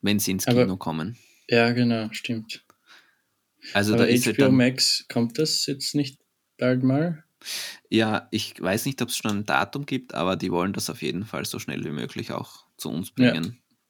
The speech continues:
Speaker 1: Da ist halt sowieso die Frage, weil die ganzen H-B-O-Serien laufen ja bei uns auf Sky und die haben ja die Rechte für das.
Speaker 2: Genau,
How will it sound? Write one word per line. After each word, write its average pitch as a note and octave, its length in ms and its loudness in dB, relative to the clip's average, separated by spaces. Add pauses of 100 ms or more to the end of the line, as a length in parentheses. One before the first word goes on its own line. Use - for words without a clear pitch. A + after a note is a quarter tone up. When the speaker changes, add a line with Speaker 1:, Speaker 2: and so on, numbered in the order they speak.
(500)
Speaker 1:
Da F#2+ 100 2
ist G2+ 120 0
halt G#2+ 100 2
sowieso A2 340 0
die G#2+ 100 0
Frage, F#2+ 440 -2
weil F#2+ 200 0 (320)
die G2+ 60 -8
ganzen G#2 320 -2
H-B-O-Serien G2+ 960 0
laufen F2+ 340 -2
ja F#2 60 -4
bei E2 140 -4
uns F#2 240 -6
auf - 100 -8
Sky - 540 -6 (680)
und G2+ 140 -6
die G2 80 0
haben E2 120 -4
ja E2+ 60 -4
die F2 140 -4
Rechte - 340 -8
für - 120 -10
das. - 480 -10 (320)
Speaker 2:
Genau, A2 380 0